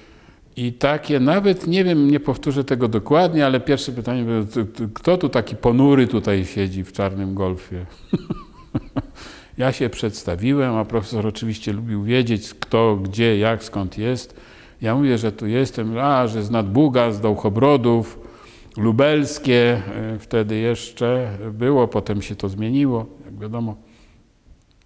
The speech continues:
No to tak postaliśmy, postaliśmy trochę i tak wiem, że, nie wiem, dwa czy trzy tygodnie tak, y,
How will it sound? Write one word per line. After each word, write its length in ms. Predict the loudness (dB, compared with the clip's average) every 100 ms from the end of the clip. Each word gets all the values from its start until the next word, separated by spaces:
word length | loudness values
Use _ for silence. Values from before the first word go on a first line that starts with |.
| _ _ -16 -16 -16 -20 -20 -2
No 240 | 4 4 4
to 240 | 2 2 0 -6
tak 280 | -2 -2 0
postaliśmy, 680 | -2 0 2 2 2 0 -2
postaliśmy 680 | -2 -2 0 0 0 -4 -2
trochę 480 | 2 2 2 0 0
i 120 | 0
tak 360 | 0 0 -4 -16 -20 -20 -8
wiem, 280 | 0 2 2
że, 260 | 2 4 4
nie 200 | 4 4
wiem, 280 | 2 2 -2 -8
dwa 460 | -10 -6 -2 2 2
czy 140 | 0
trzy 260 | -6 -2 -2
tygodnie 500 | 0 2 2 2 0
tak, 360 | 2 0
y, 40 | -2